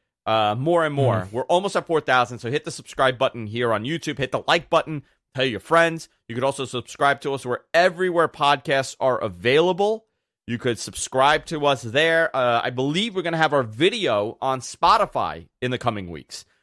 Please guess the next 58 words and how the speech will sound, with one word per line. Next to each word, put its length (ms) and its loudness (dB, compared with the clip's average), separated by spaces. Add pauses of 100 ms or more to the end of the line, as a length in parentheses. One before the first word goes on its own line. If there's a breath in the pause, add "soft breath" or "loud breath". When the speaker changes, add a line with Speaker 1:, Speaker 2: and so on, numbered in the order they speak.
(220)
Speaker 1:
Uh, 180 -4
they 140 -2
reached 320 -4
out 140 4
Speaker 2:
Oh, 60 0
Speaker 1:
to 100 -4
us 160 0
and 80 -4
Speaker 2:
my. 80 0
Speaker 1:
asked 160 -2
us 120 -10
if 80 -14
we 80 -6
wanna 220 -4
submit 380 -8
our 120 -2
video 300 -4
on 80 -8
Spotify, 540 0
so 100 -8
we're 60 -12
gonna 120 -4
be 100 -6
on 100 -6
Spotify 760 0 (320)
with 140 -4
the 60 -2
video. 260 2
The 100 -4
video's 320 0
available 360 -2
also 340 -4
anywhere, 400 -4
but, 300 -2 (380)
uh, 40 -2
I 260 2
always 180 0
tell 120 -2
people, 300 -4
Speaker 2:
Mm. 60 -6 (200)
Speaker 1:
watch 260 2
it 60 -2
on 100 0
YouTube. 300 -10
It's 100 -18
the 80 -8
best 200 -4
service. 420 -12 (580)
My 140 2
hosting 380 -2
provider 340 -2
is 140 -10
not 280 -2
so 140 -2
great 300 -6
for 100 -12
the 80 -8
video. 420 -8